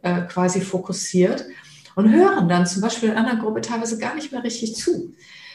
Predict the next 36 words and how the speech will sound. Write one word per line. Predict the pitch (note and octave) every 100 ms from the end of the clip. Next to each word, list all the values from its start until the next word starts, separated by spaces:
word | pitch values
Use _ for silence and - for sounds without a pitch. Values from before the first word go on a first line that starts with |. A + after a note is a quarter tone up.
| - - _
Und, | - G3+ G#3 G#3+ -
äh, | G3+ G3+ G3 F#3+ F3+ E3+ -
äh, | F#3
lassen | G#3+ A#3 B3+
das | A#3 - -
nicht | A3 A3+
los, | B3 C4+ F3 F3
entweder | F#3+ G3 G3 F3+
weil | G3
sie | G#3
noch | F#3+
nicht | F#3 F#3
dran | F#3 F3+
waren | F3 G#3 A3
oder | G#3+ F#3+
weil | E3+
sie | A#3 C4
schon | B3+
dran | A#3+ A#3 A#3+
waren | A#3
und | B3
nur | C4
vergleichen. | C4+ C#4 E4 G#4+ - - -
So, | - E3+ -
also, | - G3 G#2+
äh, | G#2+ - - - - - - F3+ F#3 -
was | F#3+ -
mache | G3+
ich | A#3+
denn | B3 A3
damit? | D#4 F#3+
Das | E3
ist |
auch | F3+ A#3
zutiefst | - F#3 - - B3+ D#4 - F3+
menschlich, | F3+ A3+ - D#4+ -